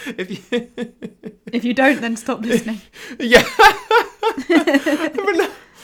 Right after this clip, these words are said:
Speaker 1: we, this is gonna be really weird for her now. Like, this is, this is longer than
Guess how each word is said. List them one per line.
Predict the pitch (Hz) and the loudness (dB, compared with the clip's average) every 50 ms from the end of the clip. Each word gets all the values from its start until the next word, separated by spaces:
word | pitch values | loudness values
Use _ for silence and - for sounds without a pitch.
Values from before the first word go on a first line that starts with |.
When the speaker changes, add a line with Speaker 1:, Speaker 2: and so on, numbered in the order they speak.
| - - 277 240 - | -18 -16 -16 -12 -6
Speaker 1:
we, | 320 320 311 - - - - _ - - - - - | -4 -4 -4 -4 -6 -12 -20 _ -20 -20 -20 -8 -6
this | 302 294 359 | -6 -4 -4
is | 381 339 | -6 -2
gonna | - 370 277 277 | 0 0 0 2
be | 233 254 254 | -2 -4 -4
really | 226 220 247 262 254 247 240 | -2 -2 -2 0 0 -2 -2
weird | 220 202 214 214 214 214 214 | -2 0 4 4 4 4 4
for | 214 - 185 | 2 0 -2
her | 240 240 269 202 202 | 0 2 2 0 0
now. | 190 185 190 185 185 180 | 0 0 0 2 4 4
Like, | - - 165 170 - - - | 2 2 4 6 4 6 6
this | 349 311 - 240 | 4 4 4 4
is, | 233 311 359 - | 0 -2 0 0
this | 240 - 226 | 0 0 0
is | 226 214 240 233 | -2 -2 -2 2
longer | 220 208 202 208 214 208 214 | 4 4 4 4 2 0 0
than | 208 - | 0 -2